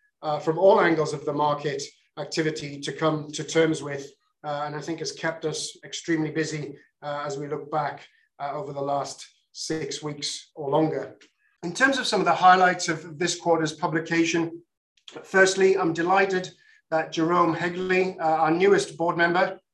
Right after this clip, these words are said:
uh, at I C M A and Group Chief Economist at the Swiss Re, uh, Institute,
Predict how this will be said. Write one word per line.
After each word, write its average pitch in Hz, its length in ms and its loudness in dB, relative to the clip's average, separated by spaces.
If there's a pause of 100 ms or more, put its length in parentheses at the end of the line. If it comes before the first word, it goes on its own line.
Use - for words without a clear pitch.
uh, 165 160 2
at 165 60 2
I 170 100 4
C 170 220 -2
M 160 100 2
A 170 300 0 (280)
and 156 220 -2
Group 175 240 2
Chief 185 240 -2
Economist 175 840 -2 (120)
at 151 280 -4
the 160 80 -10
Swiss - 400 -2
Re, 160 420 2 (240)
uh, 151 160 -4
Institute, 190 640 0